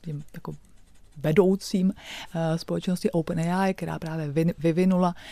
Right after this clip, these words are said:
Generative Pre-trained Transformery, takže prostě se jakoby vyhoupla jako na špici vlastně tohletoho vývoje, tak to je, eh, takzvaný prepper,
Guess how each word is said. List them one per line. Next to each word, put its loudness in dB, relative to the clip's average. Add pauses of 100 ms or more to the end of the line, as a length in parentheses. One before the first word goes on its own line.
(140)
Generative 0
Pre-trained -2
Transformery, 0
takže -8
prostě -14 (140)
se -8
jakoby -10
vyhoupla -4
jako -8
na -4
špici -4
vlastně -6 (280)
tohletoho -4
vývoje, 2 (340)
tak -4
to 0
je, 6
eh, -2
takzvaný 0
prepper, -2